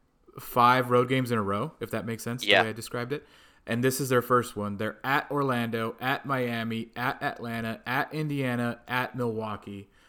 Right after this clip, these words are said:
Speaker 1: in the middle of December. Then they come home for the Nuggets, and then the big Christmas Day game against the Clippers, which is the headliner that day for the N B A. So five home games, nine road games in
Speaker 2: Wow.
Speaker 1: the month of December.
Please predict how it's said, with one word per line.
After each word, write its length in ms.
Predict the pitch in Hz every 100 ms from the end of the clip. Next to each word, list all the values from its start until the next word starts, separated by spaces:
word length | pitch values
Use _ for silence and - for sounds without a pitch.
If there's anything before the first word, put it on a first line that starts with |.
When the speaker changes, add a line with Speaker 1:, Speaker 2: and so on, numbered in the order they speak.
| _ -
Speaker 1:
in 100 | 113
the 60 |
middle 300 | 110 120 127
of 80 | 120
December. 400 | 113 - 113 110
Then 100 | 110
they 100 | 120
come 180 | 123 123
home 220 | 113 123 120
for 100 | 120
the 80 |
Nuggets, 400 | 117 107 104 104 -
and 100 | 117
then 100 | 107
the 80 | 101
big 380 | - 123 117
Christmas 440 | - 127 - 120 -
Day 220 | 120 117
game 340 | 107 104 95 92 _ - - - -
against 400 | 107 110 104 -
the 60 |
Clippers, 540 | - 123 113 95 92 -
which 140 | 101 101
is 100 | 95
the 80 | 98
headliner 380 | 104 104 98
that 220 | 95 90 -
day 220 | 92 92
for 360 | - 98 95 92
the 140 | 101
N 180 | 101 95
B 200 | 95 101
A. 160 | 87 - - - - -
So 480 | - 113 98 95 -
five 760 | - 127 120 147 160 156 - - _ _
home 240 | 139 139 123
games, 480 | 107 95 95 - - _ _ _ _ 104
nine 720 | 107 120 127 127 127 127 123 - -
road 260 | 117 107
games 260 | 107 98 95
in 60 | 85
Speaker 2:
Wow. 80 |
Speaker 1:
the 100 | 87
month 200 | 101 98
of 100 | 98
December. 480 | 98 95 107 95 90